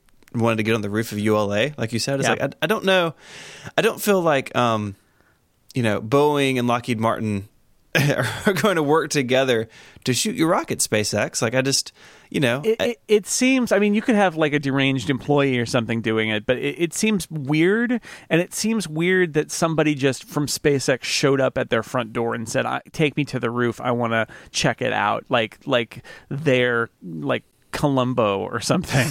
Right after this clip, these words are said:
Speaker 2: <laughs> Like, "I just, I just need to see the roof." And, uh, and you know what they, what U L A did was say, "Tell you what, get the Navy, you know, get the naval investigators to come, an,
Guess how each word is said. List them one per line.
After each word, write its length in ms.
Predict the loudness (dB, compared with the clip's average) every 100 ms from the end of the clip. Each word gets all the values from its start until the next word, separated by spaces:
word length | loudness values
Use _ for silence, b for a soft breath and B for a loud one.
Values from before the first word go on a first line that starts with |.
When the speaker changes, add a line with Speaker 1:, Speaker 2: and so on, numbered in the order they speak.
| -2
Speaker 2:
<laughs> 60 | 0
Like, 240 | 0 2
"I 120 | 2 2
just, 180 | 2 2
I 180 | 2 2
just 160 | 2
need 120 | 2
to 60 | 2
see 100 | 2
the 120 | 2
roof." 640 | 4 4 2 -2 -16 -10 -4 0 2
And, 400 | 4 4 2 0
uh, 420 | 2 2 2 0
and 140 | 0 2
you 60 |
know 80 | 2
what 160 | 2 0
they, 80 | -2 2
what 140 | 2
U 200 | 4 4
L 140 | 4 2
A 140 | 2
did 340 | 4 4 4 2
was 160 | 0
say, 280 | 2 2 2 B B 0
"Tell 200 | 2 4
you 100 | 4
what, 320 | 0 -2 -16 _ B B 0
get 200 | 0 0
the 60 |
Navy, 540 | 0 2 2 0 -2 -4 -2
you 100 | 0
know, 80 | 2
get 180 | 0
the 80 | 2
naval 360 | 2 2 2 2
investigators 840 | 2 0 -2 -2 -2 -2 -4 -8
to 120 | -8 -2
come, 320 | 0 0 -2
an, 160 | -4